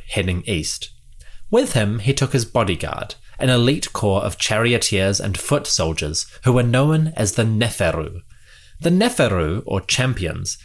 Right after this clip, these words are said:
seem to have been ancient Egypt's only full-time soldiers.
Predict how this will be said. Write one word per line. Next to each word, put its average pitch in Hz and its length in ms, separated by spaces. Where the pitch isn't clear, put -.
seem 190 280
to 190 100
have 170 120
been 135 300
ancient 120 380
Egypt's 107 500
only 240 520
full-time 127 760
soldiers. - 640